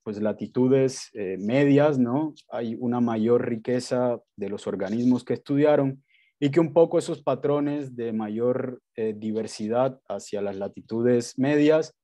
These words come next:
estaba relacionado con que en esas latitudes medias, pues, las ranas empezaban a colonizar otros estratos, ¿no? Estratos básicamente arbóreos. Y otra cosa que ellos hicieron muchos años después, que está relacionado con una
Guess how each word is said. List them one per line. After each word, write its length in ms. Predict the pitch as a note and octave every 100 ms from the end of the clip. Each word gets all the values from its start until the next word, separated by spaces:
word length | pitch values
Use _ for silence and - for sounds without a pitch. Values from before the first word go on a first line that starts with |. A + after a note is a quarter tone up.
| _ _ - -
estaba 400 | B2+ C#3+ D3+ D3
relacionado 960 | C#3+ C#3 B2+ - B2+ C3 C3+ C3+ C3+
con 240 | C3+ A#2 A2
que 360 | - A2 A2
en 100 | G#2+
esas 220 | A2 A2+ B2
latitudes 520 | A#2+ A#2+ A2+ B2 B2
medias, 380 | B2 C3+ C3+ C3+
pues, 180 | A2+
las 140 | G#2 G#2
ranas 460 | - A#2+ B2 A#2
empezaban 640 | A2+ G#2+ G#2 - A#2 A#2+ A2+
a 100 | A2
colonizar 580 | G#2 G#2 G2+ - A2
otros 320 | A2 A2 G#2+ -
estratos, 580 | - - G2+ - F2
¿no? 80 | - - _ _ -
Estratos 480 | - A2 G#2+ A#2+ A2
básicamente 640 | A2+ B2 A2 G#2 G#2+ A2
arbóreos. 560 | G2+ G2 G#2+ G2 - _ _ _ - - _ -
Y 80 | E3
otra 320 | F3 F3+ E3+
cosa 400 | F3+ F3+ F3+ E3+
que 120 | D3
ellos 240 | C#3+ D3 D3
hicieron 380 | C#3 D#3 D3
muchos 320 | C#3+ B2+ C#3 C#3
años 240 | C3+ C3+
después, 460 | C3+ C#3 D3 D3 C#3+
que 80 |
está 180 | B2 A#2+
relacionado 600 | B2+ B2+ B2 B2 A#2+ C3
con 180 | B2 A2+
una 360 | A#2 A#2+ A#2